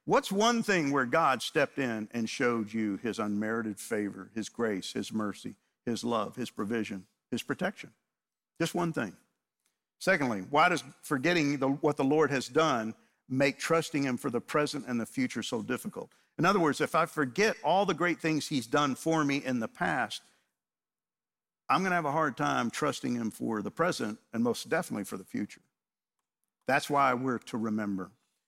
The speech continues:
And then finally, I want you to go back and look at that Psalm one oh three, two through five. How can we live out these verses in our everyday lives? And I want you to close your time by blessing the Lord for all that he's done for you.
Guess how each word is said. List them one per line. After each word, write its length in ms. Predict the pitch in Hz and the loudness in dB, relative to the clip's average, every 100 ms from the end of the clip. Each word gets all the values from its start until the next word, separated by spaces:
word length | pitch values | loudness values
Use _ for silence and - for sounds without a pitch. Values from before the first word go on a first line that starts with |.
| _ | _
And 80 | 135 | -2
then 60 | 131 | 2
finally, 340 | 180 180 160 | 4 4 4
I 60 | 143 | 2
want 180 | 135 | 0
you 60 | 131 | 0
to 40 | |
go 60 | 143 | 2
back 260 | 139 143 139 | 4 4 2
and 140 | 127 | -2
look 140 | 131 | -4
at 80 | - | 0
that 220 | 135 120 - _ - | 0 0 -4 _ -8
Psalm 280 | - 139 143 | 2 2 4
one 140 | 143 | 2
oh 60 | 139 | 0
three, 280 | - 117 | -2 -2
two 160 | 107 131 | -2 -2
through 160 | 135 127 | -2 -4
five. 340 | 120 107 104 | 0 -2 -2
How 200 | - 156 | 0 0
can 220 | 196 202 | 2 0
we 100 | 196 | 2
live 180 | 170 139 | 2 4
out 180 | 135 131 | 2 2
these 160 | 123 | -4
verses 440 | 110 120 113 110 101 | -4 -4 -4 -6 -6
in 100 | 110 | -4
our 140 | 110 | -4
everyday 340 | 113 117 110 107 | -2 -2 -2 0
lives? 500 | 107 101 101 - - _ _ _ _ - | 0 -2 -4 -10 -18 _ _ _ _ -6
And 120 | 113 | -2
I 40 | 117 | 0
want 200 | 117 - | 0 -4
you 60 | |
to 60 | - | -2
close 220 | 135 127 | -2 0
your 80 | 131 | -2
time 320 | 123 117 113 | -2 -2 0
by 180 | 107 104 | -2 -4
blessing 480 | 104 117 120 - 123 | -2 -2 -2 -2 -2
the 80 | |
Lord 280 | 117 107 101 | -2 -2 -4
for 120 | - | -4
all 100 | 101 110 | -6 -4
that 100 | 104 | -4
he's 120 | 104 | -4
done 220 | 110 107 | -6 -6
for 100 | 107 | -6
you. 140 | 95 | -10